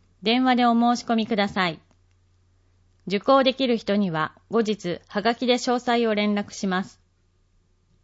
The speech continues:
食物アレルギーをお持ちのお子さんは申し込み時にお知らせください。申し込み問い合わせ。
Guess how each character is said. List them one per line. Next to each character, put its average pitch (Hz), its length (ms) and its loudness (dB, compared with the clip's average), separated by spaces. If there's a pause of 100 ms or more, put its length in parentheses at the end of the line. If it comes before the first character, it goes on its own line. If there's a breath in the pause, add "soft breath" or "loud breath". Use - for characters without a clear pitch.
(140)
食 220 240 -4
物 269 300 0
ア 254 100 6
レ 269 100 2
ル 269 140 2
ギ 202 300 0
ー 170 40 -6
を 170 200 -4
お 196 80 -2
持 214 100 2
ち 220 120 -4
の 208 120 2
お 196 60 -2
子 208 120 0
さ 208 180 0
ん 190 120 -2
は 185 280 -2 (380 soft breath)
申 233 160 0
し - 120 -6
込 269 100 0
み 262 140 2
時 240 120 2
に 175 240 -2
お 180 60 -6
知 226 140 -2
ら 220 100 2
せ 214 140 -4
く 208 100 -6
だ 196 140 0
さ 185 220 -2
い。 - 120 -12 (1300)
申 247 160 0
し - 100 -8
込 247 120 0
み 233 140 0
問 220 220 0
い 214 60 0
合 208 60 0
わ 202 120 -2
せ。 175 320 -6